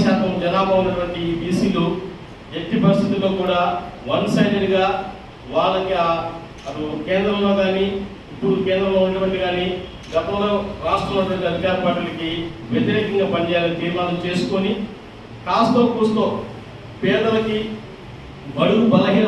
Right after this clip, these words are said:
వర్గాలకి ఏమైనా న్యాయం జరిగే అవకాశం ఉన్నటువంటి రాజకీయ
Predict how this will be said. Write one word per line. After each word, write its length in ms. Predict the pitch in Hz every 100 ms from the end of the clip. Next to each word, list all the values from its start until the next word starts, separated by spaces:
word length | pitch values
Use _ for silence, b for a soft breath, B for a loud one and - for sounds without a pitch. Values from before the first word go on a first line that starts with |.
| 190
వర్గాలకి 520 | 185 190 190 190 190 196 - - - - 196
ఏమైనా 260 | 214 220 208 180
న్యాయం 360 | 196 214 220 220
జరిగే 260 | 190 190 196 185
అవకాశం 440 | 190 190 196 196 190
ఉన్నటువంటి 380 | 190 185 185 170 175
రాజకీయ 360 | 185 185 190